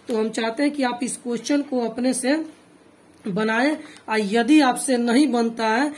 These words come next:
तो इसको हम फिर अपने से explanation करेंगे। यहाँ पर उदाहरण ग्यारह दशमलव सात में तीन question दिया गया है, यह बनाया गया, आप लोग खुद से बनाएं, देखें और खुद से बनाइएगा तो आप सीखिएगा। यदि सभी question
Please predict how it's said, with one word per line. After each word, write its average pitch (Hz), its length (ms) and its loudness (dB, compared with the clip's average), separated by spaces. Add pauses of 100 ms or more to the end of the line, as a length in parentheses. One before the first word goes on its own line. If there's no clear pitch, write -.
(220)
तो 247 60 -4
इसको - 260 -2
हम 226 100 2 (100)
फिर 254 140 2
अपने 233 320 -2
से 254 240 0
explanation 226 640 -2
करेंगे। 233 520 -2 (300)
यहाँ 220 220 0
पर 240 360 -2 (120)
उदाहरण 233 540 2 (300)
ग्यारह 226 340 2
दशमलव 240 440 0
सात 233 360 -2
में 233 200 0
तीन 240 280 -2
question 240 460 0
दिया 254 220 2
गया 269 180 0
है, 285 140 -2 (260)
यह 220 160 0
बनाया 220 340 0
गया, 262 200 2
आप 214 140 -2
लोग 220 160 -2
खुद 247 120 -4
से 240 180 -2
बनाएं, 220 400 0
देखें 240 380 0 (280)
और 214 180 2
खुद 302 200 4
से 285 180 2
बनाइएगा 247 560 4
तो 294 180 0
आप 220 140 0
सीखिएगा। 220 640 0
यदि 214 260 -2
सभी 269 300 2
question 247 400 0